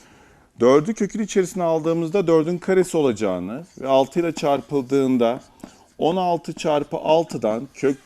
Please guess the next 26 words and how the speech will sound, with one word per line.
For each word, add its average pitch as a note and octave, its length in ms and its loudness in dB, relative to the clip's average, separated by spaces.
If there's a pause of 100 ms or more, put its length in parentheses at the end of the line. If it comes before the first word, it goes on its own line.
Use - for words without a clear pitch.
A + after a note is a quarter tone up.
doksan C3 400 0
altıya, D3+ 580 -2 (600)
dök-, A2+ 260 -4 (640)
kök D#3+ 220 -6
doksan C#3+ 300 -2
altının D#3 540 -4
da C#3+ 240 -2 (280)
kök C#3+ 220 -2
seksen D#3 540 -4
bir E3+ 100 2
ile A#2+ 140 0
kök D3 300 -2
yüz F3+ 180 -2
arasında A#2+ 640 0 (360)
yüze B2+ 400 0
daha D3+ 200 -2
yakın F3+ 300 -2
olduğundan B2 760 -2 (920)
on G3 420 4
olarak B2+ 520 0
yaklaşık C#3 400 -4
olarak G#2 220 -4
alınacağını C#3+ 520 -2
biliyoruz. G#2+ 440 -2 (1160)
İkinci C#3+ 420 0
olarak G#3+ 420 2